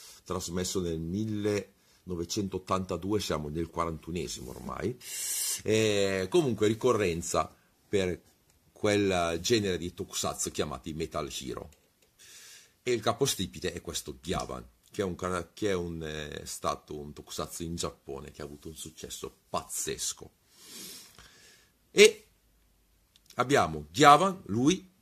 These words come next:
col suo sidecar, il Saibarian. Io adoro i sidecar, per cui sono veramente contentissimo di questa,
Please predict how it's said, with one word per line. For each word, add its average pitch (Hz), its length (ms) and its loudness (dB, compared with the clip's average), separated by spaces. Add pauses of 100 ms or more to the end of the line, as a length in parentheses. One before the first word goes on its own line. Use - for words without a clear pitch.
col 117 200 -2
suo 113 520 0
sidecar, - 840 -4
il 73 220 -12
Saibarian. 73 1040 -4 (840)
Io 92 160 -2
adoro 82 240 0
i 78 60 -2
sidecar, 120 840 4
per - 160 -16
cui 82 120 -10
sono 82 160 -8
veramente 78 420 -6
contentissimo 80 840 -6
di 71 60 -12
questa, - 500 -14